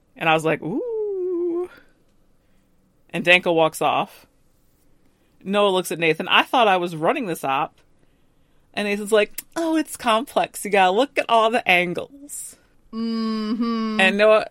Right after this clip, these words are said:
Speaker 1: kinda smirks a little at that. And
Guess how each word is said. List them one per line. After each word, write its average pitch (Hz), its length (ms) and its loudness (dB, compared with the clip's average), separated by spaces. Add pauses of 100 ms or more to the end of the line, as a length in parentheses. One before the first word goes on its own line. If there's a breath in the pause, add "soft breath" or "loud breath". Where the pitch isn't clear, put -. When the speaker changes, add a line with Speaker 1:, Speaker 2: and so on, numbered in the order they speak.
Speaker 1:
kinda 254 300 -4
smirks 175 360 -6
a 165 40 -8
little 143 220 -4
at 131 120 -8
that. - 340 -6 (440)
And 196 840 2